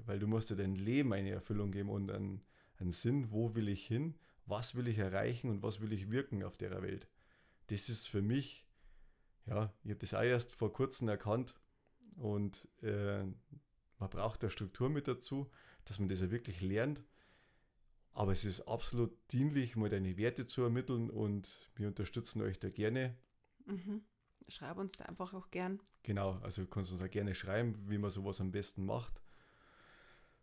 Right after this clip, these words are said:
Speaker 1: Ja, und du wirst eine riesen Erkenntnis haben, was du für Werte hast. Ob, oftmals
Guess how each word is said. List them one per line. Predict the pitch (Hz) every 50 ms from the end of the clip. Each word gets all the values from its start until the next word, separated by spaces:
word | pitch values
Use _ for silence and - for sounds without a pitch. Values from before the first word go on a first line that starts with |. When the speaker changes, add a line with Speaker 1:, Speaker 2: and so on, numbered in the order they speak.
| _ _ - _ _ _ _ _ - -
Speaker 1:
Ja, | 107 107 92 90 - - - - - -
und | - 120 107 104 101 95 - - - - -
du | 110 104
wirst | 110 110 107 -
eine | 107 92 98
riesen | 110 127 123 123 113
Erkenntnis | 104 - - 107 127 - 110 110 - 113
haben, | 110 113 113 120 113 110 104 104 - - - - - -
was | 107 98 -
du | -
für | 92 98 95 87
Werte | 95 98 95 - - 87
hast. | 92 113 123 120 -
Ob, | 98 101 - - -
oftmals | - - 104 104 - - 110 110 98 - - -